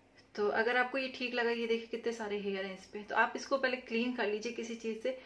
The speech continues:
और उसके बाद में इसमें cover में डाल के इसको रख दीजिए। तो वीडियो आपको कैसा लगा मुझे comment box में ज़रूर बताएं। ऐसी और भी जानकारी मैं आप लोगों को देती रहूँगी।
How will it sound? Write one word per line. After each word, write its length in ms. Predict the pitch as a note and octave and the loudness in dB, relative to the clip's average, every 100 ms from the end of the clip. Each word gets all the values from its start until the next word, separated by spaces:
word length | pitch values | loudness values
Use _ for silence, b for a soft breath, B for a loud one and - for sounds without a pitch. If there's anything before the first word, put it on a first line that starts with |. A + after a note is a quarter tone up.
| B B | B B
और 60 | G#3+ | 0
उसके 280 | A3 - A3+ | 0 -4 2
बाद 200 | G3+ G#3+ | 2 4
में 140 | A3+ | 0
इसमें 280 | A3 A3+ A3+ | 0 -2 0
cover 200 | G3+ G3 | 0 2
में 160 | G#3+ | 0
डाल 180 | G3+ F3+ | 2 2
के 100 | G3+ | 0
इसको 220 | A3+ A3 | -2 -2
रख 240 | F#3+ E3+ - | -2 -2 -4
दीजिए। 420 | F3+ - - - B B B B _ - | -6 -6 -12 -12 B B B B _ 0
तो 300 | G3+ F#3+ F#3 | 0 2 0
वीडियो 300 | A#3 B3+ C#4+ | 0 4 4
आपको 180 | C#4+ | 4
कैसा 280 | C#4+ B3+ C#4 | 4 4 4
लगा 240 | C#4 C#4 C#4+ | 4 4 2
मुझे 200 | C4+ C4 | 0 0
comment 320 | A#3 A3+ A3+ | 2 2 0
box 220 | A#3 A#3 | -2 -2
में 120 | A#3 | -2
ज़रूर 260 | A3 G3+ A3+ | 4 4 4
बताएं। 400 | A3+ A3+ A#3 A#3 - | 2 0 -2 -4 -6
ऐसी 260 | A3 A3 A#3 | -6 -2 0
और 180 | G#3+ A3 | 2 0
भी 120 | A3+ | -2
जानकारी 400 | G#3+ G3+ G#3 A3 | -4 -2 -2 0
मैं 140 | G#3 | 0
आप 120 | F#3 G#3+ | -2 2
लोगों 120 | G#3 | 4
को 100 | G#3 | 4
देती 320 | F#3+ F#3+ A3+ | 2 0 2
रहूँगी। 380 | G#3 G3 G3 | 0 0 -4